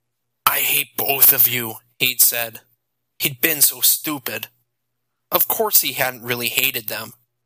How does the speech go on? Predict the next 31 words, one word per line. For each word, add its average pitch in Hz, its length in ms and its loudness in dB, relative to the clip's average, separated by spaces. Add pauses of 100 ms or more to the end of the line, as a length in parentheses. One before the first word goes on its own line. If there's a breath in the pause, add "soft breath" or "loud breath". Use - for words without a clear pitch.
(680)
"Sometimes 156 560 4
I 127 80 -6
think 143 300 2
it 135 60 -10
would 131 120 -6
be 120 100 -2
better 131 320 0
if 120 140 4
I 123 60 0
didn't 127 260 -2
have 131 240 0
to 123 80 -2
deal 123 300 0
with 127 200 -2
either 165 280 -2
one 135 200 0
of 123 120 2
you 120 180 -2
anymore." 120 520 -4 (760)
Why 165 320 0
would 202 180 -4
he 139 80 -6
say 165 300 2
such - 300 0
horrible 131 500 -6
words? 156 720 -2 (760)
What 220 160 -2
was 233 220 0
wrong 220 280 -2
with 185 180 4
him? 117 280 -8